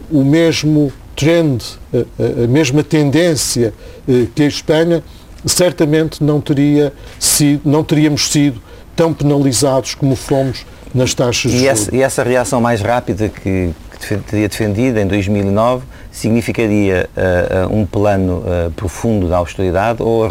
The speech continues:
Speaker 2: ou, ou, ou o pedido de intervenção externa nessa altura?
Speaker 1: Eu penso, eu penso que se tivéssemos feito mais cedo o ajustamento nas finanças públicas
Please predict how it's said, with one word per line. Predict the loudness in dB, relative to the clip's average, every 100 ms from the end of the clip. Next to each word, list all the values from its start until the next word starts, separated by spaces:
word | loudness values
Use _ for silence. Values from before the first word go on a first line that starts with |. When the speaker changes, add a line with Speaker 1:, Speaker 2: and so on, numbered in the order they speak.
| -2
Speaker 2:
ou, | 0 0 2 2 2 2
ou, | 2 2
ou | 2 0
o |
pedido | 0 0 0
de | 0
intervenção | 0 0 0 -2 -2 -2 -6 -12 -8
externa | -4 -4 -2 -2 0
nessa | -2 -2 -2
altura? | 0 0
Speaker 1:
Eu |
penso, | 0 0 0 -4 0
eu | 0
penso | 2 0 0 -4
que | -4 0 2 2
se | 0 -2
tivéssemos | 0 0 2 2 0 -2 -4
feito | -2 0 0 0
mais | 0 2 0
cedo | 2 2 2 2
o | 2 2
ajustamento | 0 -2 -2 0 0 -2 -6 -4
nas | -2 -2
finanças | -2 0 0 -2 -6
públicas | -4 -2 -2 -2 -6 -8 -10